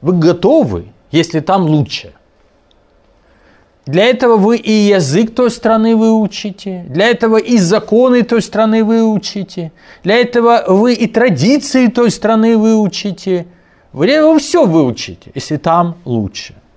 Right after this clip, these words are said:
Подождите, а когда вы меняете царство тьмы на царство Божие, но вы же меняете худшее на наилучшее. Другое дело, что ваш ум при этом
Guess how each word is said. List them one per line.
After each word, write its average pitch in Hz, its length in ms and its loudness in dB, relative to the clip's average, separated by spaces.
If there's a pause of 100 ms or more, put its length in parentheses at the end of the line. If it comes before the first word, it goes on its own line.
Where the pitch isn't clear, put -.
(640)
Подождите, 135 640 -8
а 120 500 -6
когда 147 380 -2
вы 156 140 -2
меняете 156 580 -4
царство 143 480 -4
тьмы 147 240 -4
на 135 140 -4
царство 123 420 -4
Божие, 104 460 -6 (1600)
но 139 140 -4
вы 143 80 -2
же 139 80 -6
меняете 139 760 -2
худшее - 920 -2 (120)
на 143 280 0
наилучшее. 143 1200 0 (960)
Другое 285 340 0
дело, 220 320 0
что 175 300 -4
ваш 185 280 -2
ум 233 200 -2
при 165 180 -2
этом 160 480 -2